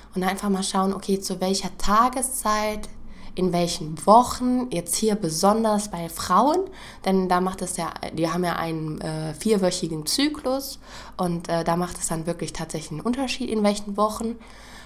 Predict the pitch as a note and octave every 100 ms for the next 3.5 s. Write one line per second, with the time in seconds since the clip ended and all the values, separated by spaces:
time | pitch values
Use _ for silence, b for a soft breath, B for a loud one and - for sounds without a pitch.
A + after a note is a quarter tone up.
0 | B B G3 F#3+ F#3+ - F3 G3+ G3+ G#3
1 | G#3+ G#3 - G#3+ A#3+ G#3 E3+ F3+ E3+ D3+
2 | D#3 - - - - - F#3+ F3+ F3 E3
3 | D#3 F3 F3 E3 -